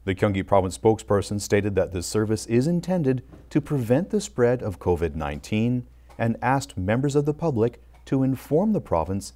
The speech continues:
about other related facilities via the Gyeonggi Call Center. In order to prevent bird flu outbreaks, which occur almost annually in Korea, Gyeonggi Province has established extensive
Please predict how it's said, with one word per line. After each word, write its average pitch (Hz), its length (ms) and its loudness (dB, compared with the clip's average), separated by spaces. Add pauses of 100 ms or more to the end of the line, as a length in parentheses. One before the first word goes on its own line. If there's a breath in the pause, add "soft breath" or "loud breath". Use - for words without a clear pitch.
(280 soft breath)
about 85 300 0 (100)
other 147 280 4
related 82 420 -2
facilities 107 720 -2 (300 soft breath)
via 131 420 -2
the 170 160 -2
Gyeonggi 107 600 -4
Call 73 360 -4
Center. - 560 -10 (1900)
In 110 100 0
order 107 240 4
to 101 140 -2
prevent 98 420 -2
bird 107 400 0
flu 180 260 2
outbreaks, - 680 2 (160)
which 110 200 -4
occur 160 440 -2
almost 127 480 0
annually 151 520 -2
in 104 200 -2
Korea, 139 500 0 (480)
Gyeonggi 95 260 -2
Province 95 360 0
has 80 180 -4
established 92 560 -2
extensive 160 720 -6